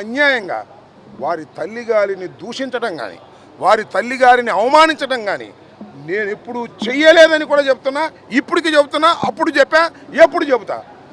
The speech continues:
నేను అవమానించినట్టుగా ఏదైనా ఉంటే చూపించమని అడుగుతా ఉన్నా. ఊరికినే మా తల్లిని అవమానించారు, మా అన్న నాన్నను జైల్లో పెట్టారు అంటే మీ నాన్న జైల్లో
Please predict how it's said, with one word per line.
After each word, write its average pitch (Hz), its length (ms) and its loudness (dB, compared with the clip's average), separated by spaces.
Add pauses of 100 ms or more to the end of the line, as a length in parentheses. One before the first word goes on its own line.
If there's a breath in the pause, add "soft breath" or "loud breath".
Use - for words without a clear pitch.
(200)
నేను 285 260 4
అవమానించినట్టుగా 247 760 2 (160)
ఏదైనా 208 280 -2 (120)
ఉంటే 220 180 -4 (120)
చూపించమని 240 500 -12
అడుగుతా 156 320 -10
ఉన్నా. 90 140 -18 (520)
ఊరికినే 202 340 -6 (100)
మా 202 60 -2 (100)
తల్లిని 202 300 -4
అవమానించారు, 196 600 -2 (540)
మా 196 140 0
అన్న 208 100 -4 (100)
నాన్నను 202 360 -2
జైల్లో 202 320 -4
పెట్టారు 196 340 -4 (240)
అంటే 240 180 -10
మీ 208 100 -10
నాన్న 220 240 -6
జైల్లో 220 200 -8